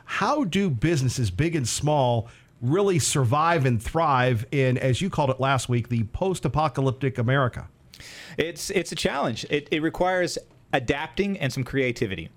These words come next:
Speaker 2: And like we talked about last time, where it's gonna involve some, some little bets that people are gonna have to take. And, and so that's why we have with us today, uh, Tyler and Marina with Coned.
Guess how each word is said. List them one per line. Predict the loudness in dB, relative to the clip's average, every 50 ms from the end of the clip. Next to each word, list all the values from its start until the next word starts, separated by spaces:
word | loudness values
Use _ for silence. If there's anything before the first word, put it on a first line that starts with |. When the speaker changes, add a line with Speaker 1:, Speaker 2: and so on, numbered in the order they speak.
| _ _ -20 -20 -20 -20 -10 -6
Speaker 2:
And | -4 -4 -4 -4 -4 -4
like | -2 -2 -2 0 -2
we | -2
talked | 0 0 -2 0 0
about | 0 0 2
last | 0 -2 -2 -2 -2
time, | 0 0 0 0 -2 -4 -4
where | -2 0 0 0 0
it's | -2 -4
gonna | -2 0 0 0
involve | 2 2 2 2 2 2 0 -2
some, | -2 -2 -2 -2 -2 -2 -4 -4
some | -4 -2 -2
little | 0 0 0
bets | 0 0 -2 -2 -2 -4
that | -8 -4
people | -4 -4 -4 -2 -4
are | -4
gonna | -4 -4 -4 -4
have | -4 -6 -8
to | -10
take. | -8 -6 -6 -6 -6 -8
And, | -10 -10 -8
and | -8 -8 -6
so | -4 -2 -2 -4
that's | -2 -2 -2 -2 0 0
why | 0
we | 0 0 0
have | 0 0 0 0
with | 0 0
us | -2 -2
today, | -4 -2 -2 0 0 0 0 -2 -4 -4 -8 -12 -20 -20 -20 -8 -4
uh, | -2 -2 -2 0
Tyler | 0 0 2 2 2 2 2
and | 0 0
Marina | 0 0 0 2 2 0 0 0 0
with | 0 0 -2 -2 -4 -4
Coned. | -2 0 0 0 -2 -4 -6 -10 -14